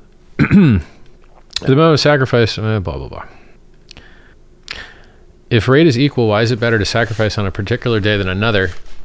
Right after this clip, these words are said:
It's based on the value of what you're sacrificing. So if, the, like I said earlier, if, if what you're sacrificing goes up, you win. If it goes down, you lose. And I, you know, I'm bear-, like, I'm bearish on Ethereum and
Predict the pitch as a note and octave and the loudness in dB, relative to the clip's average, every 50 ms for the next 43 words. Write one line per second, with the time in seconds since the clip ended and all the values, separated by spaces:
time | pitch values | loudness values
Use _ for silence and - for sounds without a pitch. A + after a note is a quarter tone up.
0 | - - A2 - - - C3 C#3+ C3+ - - C3+ B2+ A2 G2 F2+ F#2+ F#2 G2+ A2+ | -4 -4 -4 -2 0 0 0 0 0 0 -2 0 0 0 0 0 0 0 2 2
1 | A#2+ A2+ G#2 F#2+ F2 F2+ F#2+ G2+ F2 F2+ F2 - - G#2 G2 F#2+ - G#2 - - | 2 0 0 -2 -2 -2 -2 -2 0 -2 -4 -2 -2 -2 -2 -2 -2 -6 -6 -4
2 | D#2 D#2+ - - F2 F2 E2 E2 - - G2+ F#2+ F2+ - - - - - - - | -6 -6 -8 -8 -10 -10 -10 -12 -10 -8 -8 -8 -8 -10 -12 -16 -16 -16 -12 -10
3 | - F#2 F2 - F#2+ - - B2+ A2+ B2 D3 C#3 A2 G2 F#2+ G2 G#2 A2+ - A#2 | -8 -8 -6 -6 -6 -4 -2 -2 0 0 2 2 2 2 2 0 0 -2 -4 -8
4 | G#2 - - - - G#2 - - G#2+ B2 A#2 A#2+ - - B2 A#2+ A2 - A#2 A2+ | -12 -12 -14 -14 -14 -12 -6 -4 -2 -2 -2 -2 -2 -2 -2 -4 -2 -2 -2 -2
5 | G2 G2+ G#2+ G2+ G#2 G#2 G2+ F2+ A#2+ C#3 B2+ - - D#2 F2 G2+ A#2+ A#2+ G#2 G2 | -2 -4 -6 -4 -4 -4 0 0 0 0 0 -2 -6 -8 -6 -4 -2 -2 -2 -2
6 | G#2+ G2+ - - - G2+ G#2 G2 F2+ - G#2+ G2+ G#2+ G#2 F#2 F2+ F2+ G#2+ A#2+ A2 | -4 -8 -10 -14 -8 -4 -4 -4 -2 0 0 0 2 0 0 0 0 2 2 2
7 | G2 F#2+ - - - - - - - - - - - - - - - - G2 F2+ | 2 0 -2 -6 -10 -16 -20 -20 -20 -20 -18 -18 -18 -16 -14 -16 -12 -10 -8 -6
8 | F2+ F#2 F2+ F2 - - - - - - - - A2 G2+ - - - - - - | -4 -4 -6 -6 -8 -10 -12 -14 -12 -12 -10 -10 -10 -10 -12 -16 -18 -20 -18 -12
9 | - B2+ G2+ F#2 E2+ F#2 G#2 G2 G2 - - - _ _ - - - F#2+ F#2+ F2+ | -8 -6 -4 -4 -2 -4 -4 -6 -8 -14 -18 -20 _ _ -20 -12 -8 -6 -4 -2
10 | F2+ F#2 F#2+ G#2 A2 - - A#2 G2+ F#2+ F#2 - - - - - - - - - | 0 0 2 2 0 0 -2 -4 -4 -4 -6 -10 -14 -16 -16 -18 -20 -20 -20 -20
11 | - - - - - - - - - G2+ F2+ F#2+ F#2+ F#2+ G#2 G#2+ - - - - | -20 -20 -20 -20 -20 -20 -14 -8 -6 -4 -2 0 2 2 2 0 0 -2 -4 -6
12 | - - - - G2+ F#2 F#2 F#2 F2+ F2+ - - G2 F#2+ G2 G2 G2 F#2+ F#2+ F#2+ | -8 -10 -12 -8 -6 -4 -2 -2 -2 -4 -4 -4 -2 0 0 0 0 0 0 -2
13 | F#2+ - F#2+ F#2 F2+ F2+ F2+ F2+ F2+ F2 - | -4 -6 -6 -6 -4 -4 -4 -4 -6 -8 -10